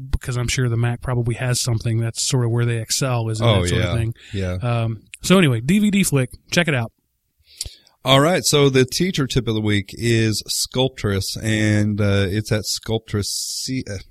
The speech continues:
Speaker 2: S C U L T. Wait, let me get my spelling right. I'm, I can't, I can't see
Speaker 1: Sculpt.
Speaker 2: over my, uh, mic here. S C U L P T R I S dot com. Uh, what Sculptress is, it's a three D sculpting software,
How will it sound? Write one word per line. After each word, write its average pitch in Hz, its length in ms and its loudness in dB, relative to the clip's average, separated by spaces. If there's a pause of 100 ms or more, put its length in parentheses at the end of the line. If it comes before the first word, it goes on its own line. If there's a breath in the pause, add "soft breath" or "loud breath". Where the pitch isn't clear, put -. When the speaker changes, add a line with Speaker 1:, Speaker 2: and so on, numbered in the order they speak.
(300)
Speaker 2:
S 127 220 0
C - 240 -4
U 135 480 -4
L 104 280 -2
T. 110 560 -4 (520)
Wait, 92 260 -12
let 101 100 -10
me 104 160 -6 (100)
get 110 140 -6
my 104 80 -6
spelling 98 340 -6
right. 98 180 -4
I'm, 101 160 -6 (640 loud breath)
I - 80 -8
can't, 120 220 -2 (200)
I 117 60 -4
can't 165 320 4
see 131 120 4
Speaker 1:
Sculpt. 127 60 6
Speaker 2:
over 117 160 2
my, 104 380 2
uh, 95 140 -2
mic 104 280 0
here. 95 220 -4 (380 loud breath)
S 131 240 0
C - 180 -2
U 127 340 2
L 113 200 2
P 113 320 -4
T 107 280 -4
R 104 240 -4
I 101 320 -4
S 104 320 -6
dot 101 400 -4
com. 90 460 -8 (420 loud breath)
Uh, 110 420 -2
what 160 200 -4
Sculptress 208 540 -4
is, 151 180 -4
it's 120 160 -8
a 107 60 -4 (120)
three 151 220 -4
D 151 140 -4
sculpting 131 500 -4
software, 98 640 -4